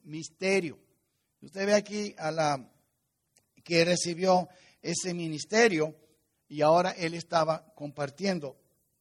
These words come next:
Pero, primero, el misterio revelado de Dios. ¿Qué es ese misterio? Déjeme leerlo bien rápido, tres al seis.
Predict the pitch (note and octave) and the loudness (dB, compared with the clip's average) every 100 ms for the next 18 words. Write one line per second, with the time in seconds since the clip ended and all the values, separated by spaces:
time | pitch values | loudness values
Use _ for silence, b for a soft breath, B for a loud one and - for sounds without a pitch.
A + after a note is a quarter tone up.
0 | _ _ _ _ _ _ _ - F3+ D3+ | _ _ _ _ _ _ _ 2 4 4
1 | G#2 _ _ _ _ _ E3 F3 D3 A2 | 0 _ _ _ _ _ -2 4 4 4
2 | E2+ _ _ _ _ _ _ - - D#3 | -2 _ _ _ _ _ _ -20 -6 -6
3 | D3+ D3 - G3+ F3 D3 C#3 D3+ C#3+ C#3+ | -4 -10 -2 0 0 -2 -4 -2 -2 -2
4 | D#3 D#3 C3+ B2+ B2+ b b - C3+ C3 | 2 4 4 0 -4 b b -4 -4 -2
5 | A2+ - - - G3 G3 G3+ F#3 F3 - | -10 -12 -20 -8 -4 -4 -6 -8 -12 0
6 | F3+ G3+ A3+ A3+ _ _ _ _ _ _ | 2 4 2 -2 _ _ _ _ _ _
7 | _ _ _ C3 D3+ D3 D3 D3+ C#3+ D3+ | _ _ _ -8 -4 0 2 2 -2 -2
8 | D#3 D#3+ D#3+ B2 A2 A2 - C#3+ C#3 - | 2 4 2 -6 -12 -12 -4 -2 -2 -4
9 | B2 A#2 - C3+ G#2+ - | -12 -12 -10 -10 -10 -16